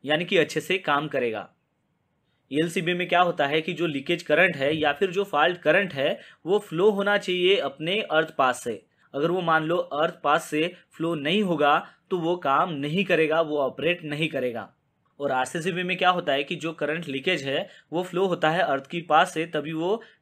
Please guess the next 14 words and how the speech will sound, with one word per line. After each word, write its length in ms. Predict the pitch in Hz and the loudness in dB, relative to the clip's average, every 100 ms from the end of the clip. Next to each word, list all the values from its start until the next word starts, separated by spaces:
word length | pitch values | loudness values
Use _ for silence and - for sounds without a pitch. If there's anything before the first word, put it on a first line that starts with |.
| - | -4
ट्रिप 200 | 175 190 | -4 2
करेगा, 400 | 170 160 135 117 - _ | 2 2 0 -6 -10 _
नहीं 180 | 139 156 | -6 -4
तो 120 | 160 | 0
वो 80 | 156 | 2
ऑपरेट 420 | 139 - 151 196 | 2 2 0 0
नहीं 220 | 139 139 151 | -4 -8 -6
करेगा। 420 | 120 110 104 90 _ _ _ _ _ _ _ _ _ _ | -6 -6 -8 -16 _ _ _ _ _ _ _ _ _ _
इसलिए 300 | 147 - 185 | -12 0 0
पहले 280 | 185 156 175 | 4 2 2
जो 120 | 185 | 0
ईएलसीबी 460 | 170 160 160 165 170 | 0 0 -4 -6 -6
आती 280 | 135 160 185 | -4 -6 -6
थी 220 | 160 160 | -6 -8